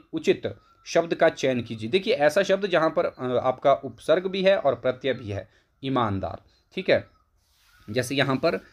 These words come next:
दार क्या लगा हुआ है, प्रत्यय है, और ई क्या है यहाँ पर, आपका उपसर्ग है, मान क्या है? आपका मूल शब्द है। तो प्रत्यय और उपसर्ग जो है वो मूल शब्द के अंत में और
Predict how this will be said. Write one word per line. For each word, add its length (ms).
दार 300
क्या 160
लगा 200
हुआ 260
है, 220
प्रत्यय 420
है, 180
और 320
ई 120
क्या 180
है 160
यहाँ 200
पर, 260
आपका 380
उपसर्ग 440
है, 260
मान 320
क्या 180
है? 80
आपका 340
मूल 240
शब्द 260
है। 240
तो 60
प्रत्यय 340
और 160
उपसर्ग 420
जो 120
है 200
वो 120
मूल 260
शब्द 260
के 160
अंत 200
में 280
और 280